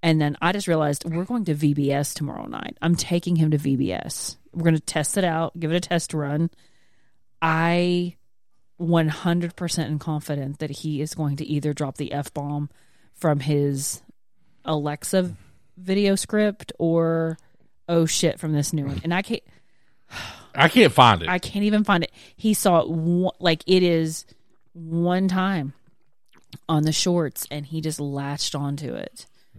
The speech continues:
Speaker 2: Yeah.
Speaker 1: So we have taken YouTube off of our phones completely, <coughs> uploaded YouTube Kids. I've even paid to get, like, a Mister Potato Head app, like, trying to give all the fun things and download the fun things.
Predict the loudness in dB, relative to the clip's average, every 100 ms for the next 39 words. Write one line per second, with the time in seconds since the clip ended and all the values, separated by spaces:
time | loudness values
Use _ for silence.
0 | -20 -16 -12 -10 -2 2 4 4 4 2
1 | 0 2 0 0 -4 -6 -4 -4 -4 0
2 | 2 0 0 -2 -2 -2 -2 0 -2 -2
3 | -6 -10 -4 -4 -2 -4 -2 -4 -6 -8
4 | -14 -20 -20 -20 -20 _ 4 6 4 4
5 | 4 2 2 0 2 2 4 2 -2 -6
6 | 2 2 2 -8 _ -2 2 2 0 0
7 | 0 0 -2 -2 -2 0 -2 -2 -4 -14
8 | _ -20 -20 -20 -20 -20 -20 -8 -4 0
9 | 0 0 -4 -6 -6 -4 -4 -4 -4 -6
10 | -6 2 2 2 -8 _ _ _ -12 0
11 | 4 4 2 -2 -2 2 2 2 2 2
12 | 2 2 -2 -4 -8 -10 -10 -18 -20 _
13 | _ _ -2 2 2 2 2 0 0 -2
14 | 0 -2 -4